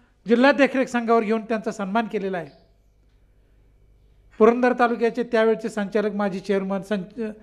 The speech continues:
चंदूकाका जगताप यांनी देखील अनेक प्रशस्तीपत्रकं त्यांच्या फाईलमध्ये आहेत, शंभर टक्के वसुलीची. अशा प्रकारचं दैदिप्यमान कामगिरी केलेले आपण शिवाजीराव ताकवले यांच्याशी संवाद साधणार आहोत. नमस्कार, तुमचं गाव कोणतं?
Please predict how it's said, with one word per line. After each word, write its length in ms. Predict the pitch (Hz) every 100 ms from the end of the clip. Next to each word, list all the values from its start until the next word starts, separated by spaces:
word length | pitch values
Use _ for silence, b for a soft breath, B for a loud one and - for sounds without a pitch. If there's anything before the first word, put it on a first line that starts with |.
| b _
चंदूकाका 440 | 226 202 240 240 247
जगताप 400 | 226 226 226 214
यांनी 180 | 214 214
देखील 300 | 208 208 196 b b b b
अनेक 280 | 233 262 294
प्रशस्तीपत्रकं 720 | 269 247 247 262 226 240 240
त्यांच्या 280 | 226 226 220 214
फाईलमध्ये 400 | 196 196 208 185
आहेत, 120 | 175 - b b -
शंभर 220 | 240 220
टक्के 300 | 233 240 -
वसुलीची. 520 | 214 208 202 180 170 156 _ _ _ _ _ _ _ _ _ _ _ _ _ _ -
अशा 260 | 233 285
प्रकारचं 500 | 294 285 285 277 285
दैदिप्यमान 640 | 208 233 262 277 285 269 254
कामगिरी 400 | 240 226 226 226
केलेले 420 | 190 202 190 165 - _ _ _ _ _ _
आपण 360 | 226 233 233 226 - - - _ _ _ -
शिवाजीराव 440 | 226 214 220 - 220
ताकवले 280 | 214 - 220
यांच्याशी 300 | 214 220 196
संवाद 280 | 214 185 185
साधणार 300 | 190 175 180
आहोत. 120 | 190 - B B B -
नमस्कार, 380 | 226 240 262 285
तुमचं 220 | 277 269 277
गाव 160 | 277 302
कोणतं? 480 | 294 285 269 -